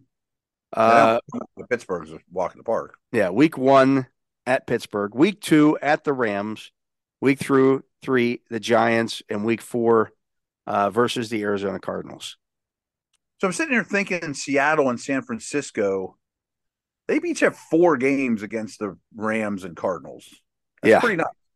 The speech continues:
Speaker 2: That's pretty nice.
Speaker 1: Not too bad, yeah.
Speaker 2: Yeah.
Speaker 1: Not too bad. That's their,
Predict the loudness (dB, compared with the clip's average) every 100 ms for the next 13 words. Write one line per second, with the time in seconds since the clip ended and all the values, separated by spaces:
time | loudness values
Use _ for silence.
0 | _ _ -14 -10 -2 0 2 -2 -4 4
1 | 6 6 6 6 6 6 4 0 -2 -8
2 | _ _ -6 -4 -8 _ _ _ _ _
3 | _ _ _ _ _ _ -6 -4 -2 0
4 | 2 0 2 4 6 6 6